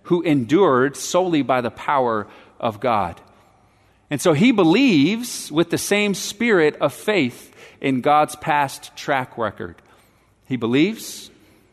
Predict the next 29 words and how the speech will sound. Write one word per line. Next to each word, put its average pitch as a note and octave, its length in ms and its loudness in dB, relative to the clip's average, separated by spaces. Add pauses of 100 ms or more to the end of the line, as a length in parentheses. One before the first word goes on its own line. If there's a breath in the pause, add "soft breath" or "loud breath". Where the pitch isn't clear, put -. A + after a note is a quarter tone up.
(140 soft breath)
and A#2+ 100 -6
he B2+ 100 -4
continues D#3 600 -4
to - 80 -16
speak - 600 -6 (540 soft breath)
the A2 100 -6
gospel. G2+ 720 -6 (1800 soft breath)
But D#3 160 0
more E3+ 260 4
than A3 220 2
looking E3+ 380 2
back D#3 400 0
at C#3+ 120 0
what C#3 280 0
God D3 280 2
has A#2+ 260 -2
done, A#2+ 680 -2
in B2+ 140 -4
verses D3+ 420 -4
thirteen D#3 560 -2
and B2 160 -4
fourteen, E3 600 -4
Paul G#3 420 0
looks F#3 260 -6
ahead A#2+ 560 -4 (360 loud breath)
to D3 120 -2
what C#3 260 -2
God C#3 320 0
promises B2 760 -2